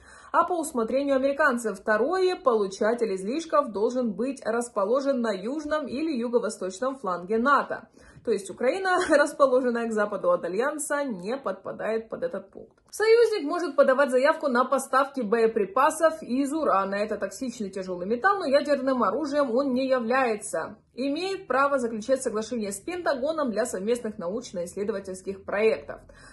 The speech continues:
Компании стран-союзников могут претендовать на подряды Пентагона за пределами С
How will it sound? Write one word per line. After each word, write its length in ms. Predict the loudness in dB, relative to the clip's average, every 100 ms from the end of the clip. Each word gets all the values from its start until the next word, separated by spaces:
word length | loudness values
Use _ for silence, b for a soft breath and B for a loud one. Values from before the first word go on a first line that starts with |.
| B
Компании 520 | 0 4 4 4 -2
стран-союзников 1000 | -2 0 0 0 -2 -2 -4 0 0 2
могут 320 | 0 -2 -4 -8
претендовать 680 | -2 0 2 2 2 0
на 160 | 0 0
подряды 500 | 2 2 0 0 -2
Пентагона 760 | -2 -2 -2 -2 -2 -2 -2
за 160 | -2 -4
пределами 520 | -4 -4 0 0 0
С 140 | -2